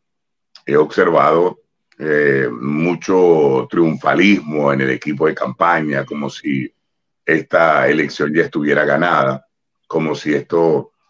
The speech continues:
eh, fuera, eh, como quitar el caramelo a un niño y, y, y ya listo, no tenemos nada que hacer porque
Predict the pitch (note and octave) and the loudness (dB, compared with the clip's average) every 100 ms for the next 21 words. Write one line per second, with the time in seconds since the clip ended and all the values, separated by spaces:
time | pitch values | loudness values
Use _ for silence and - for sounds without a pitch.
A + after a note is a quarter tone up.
0 | _ - A#1+ A#1+ A#1+ B1+ D#2 D#2+ E2+ D2+ | _ -8 -4 -4 -6 -2 0 2 4 2
1 | B1 G#1 B1+ B1+ - D2+ C#2+ C#2 C2+ D2 | 2 -2 -2 -2 -2 -6 -6 -4 0 2
2 | E2 - C#2+ B1+ C#2+ D#2 D#2 F#2 F2+ D2+ | 2 2 0 0 0 0 2 0 0 0
3 | D2+ E2+ D#2+ C#2+ C2 C2 C#2 B1+ C#2+ C2+ | 0 -2 -2 -6 -8 -8 -8 -6 -6 -4
4 | C2 C#2+ D2 D#2 F2+ - C2+ C2 C#2+ D#2 | -2 0 0 -2 -4 -6 -6 -6 -6 -6
5 | D2+ D2 D2+ C2 - D#2 F2 D2+ C#2+ - | -4 -2 -2 -4 -2 -2 -2 -4 -6 -6